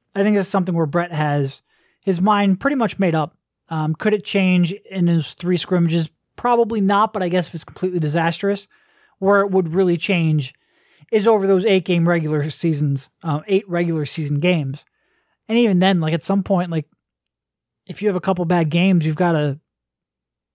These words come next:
I don't know. It's, it's, it's tough. Like, pivoting something major like that would be tough. Um, 'cause you just, there's no time. There's no time.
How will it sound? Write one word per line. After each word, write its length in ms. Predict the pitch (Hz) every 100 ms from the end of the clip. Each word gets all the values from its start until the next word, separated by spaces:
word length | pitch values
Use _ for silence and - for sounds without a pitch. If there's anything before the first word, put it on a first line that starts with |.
| _
I 140 | - 170
don't 140 | 160
know. 160 | 151 156
It's, 240 | 147 -
it's, 180 | 220 -
it's 220 | 247 185
tough. 320 | - 208 -
Like, 140 | 190 -
pivoting 540 | 214 214 220 208 202 - _
something 340 | - 165 185
major 280 | 180 175 170
like 160 | 156
that 200 | 156 151
would 140 | 170 147
be 100 | 143
tough. 380 | 151 135 - _
Um, 540 | 170 151 143 139 135 151 _ _ _ _ _ _
'cause 140 | - 185
you 120 | 190
just, 140 | 180 - 196
there's 220 | 202 196 180
no 120 | 190
time. 360 | 196 202 147 -
There's 180 | 160 151
no 100 | 156
time. 300 | - 143 135